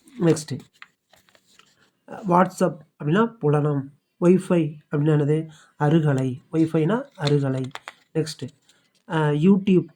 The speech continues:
இப்ப நீங்க பார்த்துட்டு இருக்கிறதே YouTube தான். YouTube-னா என்னது? வலையொலி, நெட்வொர்க் மாதிரி. அடுத்தது கேலரி, கலரி. பேர்லயே இருக்குது. கேலரி,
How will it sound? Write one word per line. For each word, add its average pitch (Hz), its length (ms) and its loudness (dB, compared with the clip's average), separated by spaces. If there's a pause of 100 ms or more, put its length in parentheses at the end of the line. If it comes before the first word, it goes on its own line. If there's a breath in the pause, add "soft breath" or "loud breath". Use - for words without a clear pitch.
இப்ப 151 160 -8
நீங்க 139 200 0
பார்த்துட்டு 143 40 2
இருக்கிறதே 160 460 0
YouTube 156 240 -2
தான். - 220 -10 (340 soft breath)
YouTube-னா 190 460 0
என்னது? 170 440 0
வலையொலி, 147 600 2
நெட்வொர்க் 151 380 -2
மாதிரி. 131 240 -6 (420 soft breath)
அடுத்தது 151 380 -8 (120)
கேலரி, 170 640 2
கலரி. 143 480 0 (220)
பேர்லயே 170 340 2
இருக்குது. 139 260 -2
கேலரி, 160 480 0